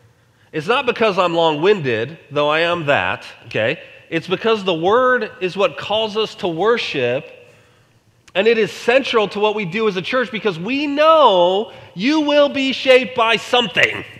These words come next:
Yes? You will be shaped by something. And what you should be shaped by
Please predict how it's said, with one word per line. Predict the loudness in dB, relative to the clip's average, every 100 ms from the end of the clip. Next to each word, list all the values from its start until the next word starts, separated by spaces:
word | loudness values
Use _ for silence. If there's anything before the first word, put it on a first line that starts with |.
| -20 _ _ _ _ 0
Yes? | 6 6 4 -8 -18 -20 -20 _ _ _ _ _ _
You | 0 2 6
will | 6
be | 4 2
shaped | 4 4
by | 4
something. | 2 0 -2 -6 -20 -14 -2
And | 2 4
what | 4
you | 2
should | -4 -4
be | -4
shaped | -4 0 0 0 -2
by | 2 2 2 0